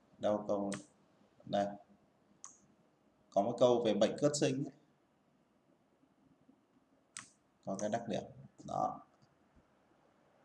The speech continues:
Ví dụ nhá, ngay cả cái câu đau thắt lưng mạn này, kéo dài bao lâu này, trông rất vớ vẩn này thôi nhưng mà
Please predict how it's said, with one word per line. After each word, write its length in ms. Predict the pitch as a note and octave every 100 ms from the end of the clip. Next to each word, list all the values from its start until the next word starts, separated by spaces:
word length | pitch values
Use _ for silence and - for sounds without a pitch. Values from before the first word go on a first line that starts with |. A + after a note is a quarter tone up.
| _ _ -
Ví 240 | G2 B2
dụ 140 | D3+ F#3
nhá, 380 | D3 D3+ D#3 D#3+ -
ngay 220 | C3+ C#3+ B2+
cả 120 | G2+
cái 80 | - -
câu 200 | C3+ C#3
đau 260 | C#3+ C#3 D#3+
thắt 140 | D#3+
lưng 260 | D#3+ C#3 C#3+
mạn 280 | C#3 -
này, 120 | G2 G2 - _ - -
kéo 140 | G#2+
dài 200 | G#2+ A#2+
bao 160 | A2+ A#2+
lâu 240 | B2 A#2
này, 160 | G2+ - -
trông 240 | C#3+ C3+
rất 160 | C#3 G3
vớ 80 | E3 D#3+
vẩn 160 | E3+
này 160 | - G#2
thôi 200 | A#2 A2+ A2
nhưng 140 | G#2+
mà 180 | G#2+ G2